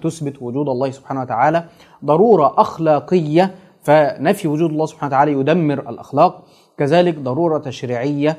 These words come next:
واتكلمنا عن الأمور دي بالتفصيل في اللقاءين الماضيين، وفهمنا أن الإلحاد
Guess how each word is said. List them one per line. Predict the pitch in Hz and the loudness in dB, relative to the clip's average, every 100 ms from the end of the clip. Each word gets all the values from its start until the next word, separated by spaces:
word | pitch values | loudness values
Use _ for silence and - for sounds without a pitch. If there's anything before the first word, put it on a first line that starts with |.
| - - - | -10 -20 -2
واتكلمنا | 160 190 190 175 190 151 | 4 4 4 2 4 2
عن | 131 131 | 0 -4
الأمور | 151 165 | -4 -4
دي | 156 | -2
بالتفصيل | 139 135 - 147 151 | -4 -8 -8 -6 -6
في | 147 143 147 | -6 -6 -6
اللقاءين | 120 113 117 151 139 | -8 -8 -6 -4 -2
الماضيين، | 123 143 156 147 208 277 | -2 -2 0 0 0 0
وفهمنا | 190 175 254 240 | -4 -2 -2 0
أن | 190 | -2
الإلحاد | 160 131 - 185 175 | -4 -8 2 2 2